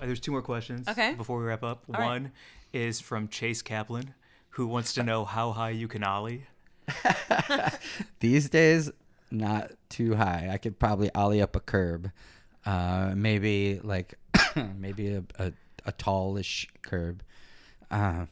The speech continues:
Speaker 3: but that's about it these days. In the old days, probably a couple of skateboards, you know.
Speaker 1: Yeah?
Speaker 2: Could you do the back of
Speaker 3: Side.
Speaker 2: a, like, a park bench?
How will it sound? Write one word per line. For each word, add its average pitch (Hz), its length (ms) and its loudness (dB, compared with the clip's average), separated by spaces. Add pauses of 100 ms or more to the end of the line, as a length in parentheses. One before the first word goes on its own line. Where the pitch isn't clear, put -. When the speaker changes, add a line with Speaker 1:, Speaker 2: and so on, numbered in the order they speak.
(380)
Speaker 3:
but 90 100 -8
that's 95 200 -4
about 95 180 0
it 92 120 -4
these 87 160 -8
days. 92 280 -4
In 110 80 -2
the 120 80 2
old 131 160 2
days, 117 220 2
probably 98 520 0 (300)
a - 60 -8
couple - 340 -6
of 90 60 -6
skateboards, 92 760 -4 (240)
you 95 120 -4
know. 80 220 -6 (600)
Speaker 1:
Yeah? 123 240 -6 (120)
Speaker 2:
Could 208 160 -8
you 202 60 -4
do 190 100 -2
the 180 80 -2
back 170 220 2
of 180 60 0
Speaker 3:
Side. 170 100 -4 (140)
Speaker 2:
a, - 40 -6
like, 175 100 -6
a 175 40 -10
park 170 240 -6
bench? 208 380 -6